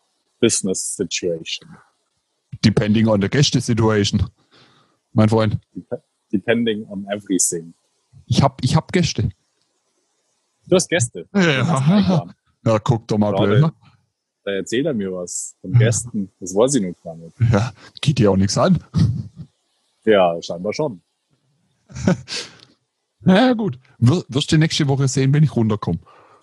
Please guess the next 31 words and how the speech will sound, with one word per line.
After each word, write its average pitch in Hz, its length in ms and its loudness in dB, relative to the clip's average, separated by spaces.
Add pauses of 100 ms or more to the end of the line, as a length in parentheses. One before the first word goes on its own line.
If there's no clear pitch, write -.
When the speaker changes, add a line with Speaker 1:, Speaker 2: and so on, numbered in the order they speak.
(100)
Speaker 1:
Ah, 95 220 2
gib 143 200 -2
doch 143 140 -2
einen 127 100 -6
schönen 113 240 -6
Teaser 107 320 -6
mal 87 180 -12
raus, 85 340 -12
komm. 90 240 -6 (640)
Speaker 2:
Es - 200 2
geht 143 180 0
ums 127 160 2
Speaker 1:
Den 110 100 -2
Speaker 2:
Thema 117 320 2
Speaker 1:
den 95 40 -4
Speaker 2:
seo 101 580 0 (400)
und 101 160 2
Podcast. - 680 -2 (720)
Speaker 1:
Ah, 87 520 -8
okay, 85 300 -8
okay. 80 260 -16 (540)
Speaker 2:
Weißt 107 240 2
du, - 80 -4
wer 101 60 4
Speaker 1:
Spannend. 92 260 -2 (520)
Speaker 2:
kommt? 113 220 2
Weißt 127 160 2
du, 92 60 -2
wer 101 80 2
Speaker 1:
Ja, 95 220 -4
Speaker 2:
kommt? 85 120 -14